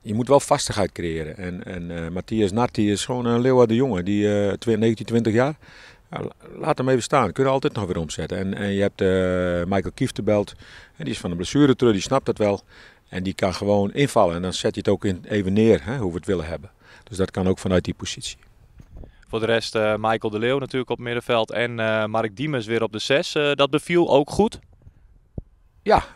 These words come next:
Speaker 1: ik vind dat we moeten toch voetballen van achter naar voren. Hè, je, eh, omdat we ook niet een echte s-,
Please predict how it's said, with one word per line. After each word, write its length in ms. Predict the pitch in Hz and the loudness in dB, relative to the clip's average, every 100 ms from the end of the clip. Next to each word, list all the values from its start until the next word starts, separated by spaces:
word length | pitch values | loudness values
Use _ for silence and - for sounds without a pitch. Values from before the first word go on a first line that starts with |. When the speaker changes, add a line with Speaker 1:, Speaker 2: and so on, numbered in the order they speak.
| - | -20
Speaker 1:
ik 260 | - - - | -16 -14 -2
vind 160 | 123 | 0
dat 140 | 104 101 - - _ - - | 0 -2 -6 -20 _ -20 -14
we 160 | - | -6
moeten 280 | 117 151 - | -4 -4 0
toch 200 | - 185 | 2 2
voetballen 340 | - 196 208 120 | 0 0 2 2
van 120 | 110 | 0
achter 260 | 101 - | 0 -2
naar 100 | 95 | -6
voren. 360 | 87 98 85 78 - - _ _ | -4 -4 -4 -8 -18 -20 _ _
Hè, 160 | - 98 | -12 -6
je, 200 | 123 101 | -2 -4
eh, 480 | - 101 95 95 95 | -4 -6 -4 -6 -6
omdat 220 | 107 113 | 0 2
we 60 | 117 | 2
ook 120 | 113 | 0
niet 160 | 120 | -4
een 80 | 107 | -4
echte 240 | 110 101 | -4 -6
s-, 120 | 101 | -8